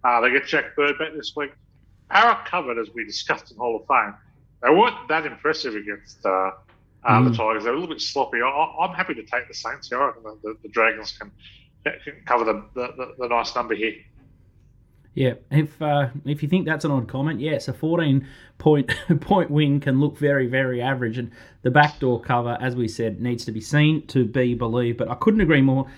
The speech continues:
Speaker 2: They were pretty lacklustre, uh, in the last half there, Parramatta Eels, but their form all season is pretty rock solid. So I can see why the line is where it is from the bookies. Now,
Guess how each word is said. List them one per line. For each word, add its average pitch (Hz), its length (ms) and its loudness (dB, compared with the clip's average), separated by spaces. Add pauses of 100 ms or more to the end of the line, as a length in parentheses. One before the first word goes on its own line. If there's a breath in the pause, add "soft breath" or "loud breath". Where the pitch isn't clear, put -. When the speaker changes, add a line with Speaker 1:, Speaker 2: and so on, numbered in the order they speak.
(140 loud breath)
Speaker 2:
They 143 100 2
were 139 160 6
pretty 156 340 4
lacklustre, 123 840 0 (360 loud breath)
uh, 123 240 0
in 127 80 2
the 127 80 0
last 117 280 -4
half 110 260 -4
there, 117 180 -2
Parramatta 113 460 -2
Eels, 120 260 -2
but 123 300 -2 (280 loud breath)
their 123 140 2
form 135 300 2
all 117 220 -4
season 113 400 -2
is 113 180 -10
pretty 120 340 -2
rock 117 300 -2
solid. 113 340 -4
So 117 140 -4
I 117 60 -4
can 117 140 -4
see 139 480 0
why 123 420 0
the 113 120 -2
line 117 480 -4
is 117 300 -4
where 117 260 2
it 113 100 0
is 120 200 -2
from 113 240 -2
the 113 80 -2
bookies. 120 400 -2
Now, 127 300 2